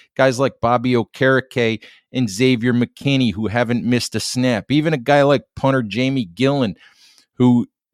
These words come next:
has worn down, has a sore left groin, sore left knee, but he's still going out there.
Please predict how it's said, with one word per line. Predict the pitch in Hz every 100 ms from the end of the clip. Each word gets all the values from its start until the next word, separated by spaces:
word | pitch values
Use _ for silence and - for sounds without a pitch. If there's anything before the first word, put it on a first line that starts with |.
| _ _ -
has | 120 98
worn | 92 120 123 135 131
down, | 101 120 123 127 123 113 _ _
has | 113 110 98
a |
sore | - - - 147 143 135
left | 123 120 - 117
groin, | 127 131 127 123 113
sore | - - 139 135
left | 117 113 - -
knee, | 117 127 135 131 - - _ -
but | 113
he's | 110
still | - - 139
going | 120 101 123 120 123
out | 120 120
there. | 127